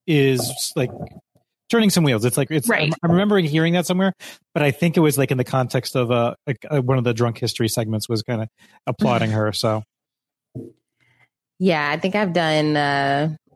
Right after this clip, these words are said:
Speaker 3: like, reports on Bessie Coleman, like, back in the day, but I am terrible at history. So it's like facts about things go in one ear and out the other. It's just, it's wild. But, uh, Selena,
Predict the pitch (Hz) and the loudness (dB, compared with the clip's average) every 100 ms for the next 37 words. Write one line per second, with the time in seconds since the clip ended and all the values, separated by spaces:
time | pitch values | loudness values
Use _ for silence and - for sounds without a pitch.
0 | _ - 156 - 156 - 160 143 160 143 | _ -4 -2 -2 -2 2 2 2 -2 0
1 | 143 151 147 147 139 139 135 135 - 151 | -2 -2 -4 -4 -2 0 -2 -4 -4 -4
2 | 147 151 131 131 143 131 123 131 147 - | -2 -4 -4 -2 0 0 0 0 -2 -6
3 | _ - 160 156 143 143 - 131 127 - | _ -4 -2 0 0 0 -2 -4 -4 -10
4 | - - 175 160 139 135 135 135 139 - | -10 -2 0 2 2 2 2 0 0 -2
5 | 127 127 139 147 - 151 139 143 131 - | 0 0 0 -2 -2 -2 0 -4 -4 -6
6 | 160 143 143 - - - - - - 156 | -6 -4 -6 -10 -14 -12 -8 -4 -2 0
7 | 147 - 170 160 170 156 147 143 143 147 | -2 0 0 2 0 0 0 2 0 0
8 | 143 139 143 139 147 - - 135 143 147 | 0 0 0 0 -2 -2 0 0 0 -4
9 | _ _ - - - 135 - - _ 139 | _ _ -20 -10 -6 -6 -8 -18 _ -10
10 | 139 - _ _ _ _ 143 139 131 131 | -10 -16 _ _ _ _ -4 -2 0 -4
11 | - 147 190 151 147 - - - - - | -6 -4 0 0 -2 -6 -20 -20 -20 -8
12 | 165 165 165 175 165 277 262 147 143 160 | -2 -2 0 0 2 2 2 0 0 -4